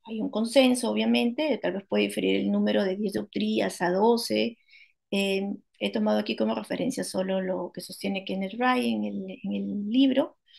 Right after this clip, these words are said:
en su libro, entonces que él toma mayor de diez. Entonces, toda E T, eh, con una hipermetropía alta que tiene más de diez ya está catalogada como parcialmente acomodativa.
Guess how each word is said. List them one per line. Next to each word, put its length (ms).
en 80
su 100
libro, 400
entonces 460
que 80
él 140
toma 280
mayor 420
de 120
diez. 280
Entonces, 300
toda 320
E 220
T, 260
eh, 480
con 160
una 120
hipermetropía 720
alta 380
que 400
tiene 280
más 280
de 120
diez 380
ya 160
está 280
catalogada 680
como 260
parcialmente 640
acomodativa. 680